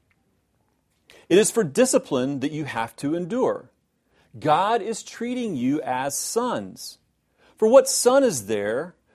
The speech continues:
whom his father does not discipline? If you are left without discipline, in which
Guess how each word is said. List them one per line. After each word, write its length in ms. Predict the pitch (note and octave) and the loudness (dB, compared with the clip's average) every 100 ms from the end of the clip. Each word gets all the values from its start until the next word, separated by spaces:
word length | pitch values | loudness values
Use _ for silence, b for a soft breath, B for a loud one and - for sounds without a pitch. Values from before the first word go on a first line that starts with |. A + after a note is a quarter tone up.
| _ | _
whom 140 | G3 G3+ | -2 0
his 140 | G3 | 0
father 360 | - G3+ G#3+ F3+ | 2 2 4 0
does 400 | G2+ D3+ F#3 E3+ | 0 0 0 0
not 200 | G3 F#3+ | -4 -2
discipline? 600 | B3 C#4+ - D3+ G2+ F2+ _ _ _ _ _ _ _ b b | -4 -4 -6 -8 -8 -14 _ _ _ _ _ _ _ b b
If 160 | F3 F#3+ | 0 2
you 120 | C4+ | 4
are 60 | G3 | 6
left 380 | D#3+ F3+ G3 | 6 4 4
without 340 | G#3+ G3+ G#3+ D3 | 0 0 -2 -2
discipline, 680 | A#2+ - - A#2 A#2 E3 - b b b | -6 -8 -12 -10 -10 -12 -20 b b b
in 140 | D3+ | 0
which 240 | D#3+ - | 2 0